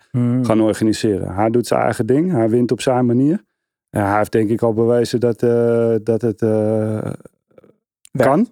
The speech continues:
Speaker 1: <laughs> Ja.
Speaker 2: En ja, eh, misschien, eh, een preview voor waar we over gaan praten. Gisteravond, eh, fifty piece. Eh,
Speaker 1: Eerste
Speaker 2: s-,
Speaker 1: keer sinds de finals?
Speaker 2: eh, ja,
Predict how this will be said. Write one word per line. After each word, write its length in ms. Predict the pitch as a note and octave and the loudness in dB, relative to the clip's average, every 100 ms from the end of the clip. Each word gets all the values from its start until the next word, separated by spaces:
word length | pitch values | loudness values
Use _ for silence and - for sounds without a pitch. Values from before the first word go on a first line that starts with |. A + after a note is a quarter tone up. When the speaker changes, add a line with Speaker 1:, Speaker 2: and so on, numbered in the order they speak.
| _ | _
Speaker 1:
<laughs> 120 | C3 | -2
Ja. 300 | E3 D#3 - - _ _ | 0 -2 -4 -14 _ _
Speaker 2:
En 320 | C3+ A#2 A2 | -2 0 0
ja, 440 | - A2+ G#2+ - - _ - | 0 -2 -2 -8 -20 _ -10
eh, 160 | - | -6
misschien, 400 | A#2+ A2+ A2 G#2 | -4 -4 0 0
eh, 520 | G#2+ G#2 G#2 G#2 G#2 G#2 | 2 0 0 0 0 -2
een 140 | G#2+ | -2
preview 360 | - A2+ B2 A2 | -2 -2 -2 -2
voor 140 | A#2 | 0
waar 160 | A#2 A#2 | 2 2
we 40 | |
over 180 | A#2+ G#2 | 0 0
gaan 120 | B2 | -2
praten. 380 | A#2+ B2+ A#2+ A2 | 0 0 0 -2
Gisteravond, 720 | - A2+ - A#2 A2+ A#2 G#2+ | -2 -2 0 0 0 -2 0
eh, 380 | A#2+ A#2 A#2 A#2+ A#2+ | 2 2 0 -2 -6
fifty 320 | - C#3+ - C3 | -2 -2 0 0
piece. 380 | B2+ C#3 - - _ _ _ _ _ | 0 0 -4 -14 _ _ _ _ _
Eh, 540 | A#2 A2+ A2+ A2+ A2+ A#2 | 0 2 2 2 2 0
Speaker 1:
Eerste 260 | D#3 - | 0 -2
Speaker 2:
s-, 40 | B2 | -2
Speaker 1:
keer 160 | D3+ | -2
sinds 220 | - C#3+ B2+ | 0 -2 -2
de 80 | |
finals? 520 | B2+ C3 C3 E3+ - _ _ _ _ _ | -2 0 0 -4 -6 _ _ _ _ _
Speaker 2:
eh, 520 | - A#2 C3 C3 B2 | -2 0 0 0 2
ja, 200 | B2+ - | 0 -2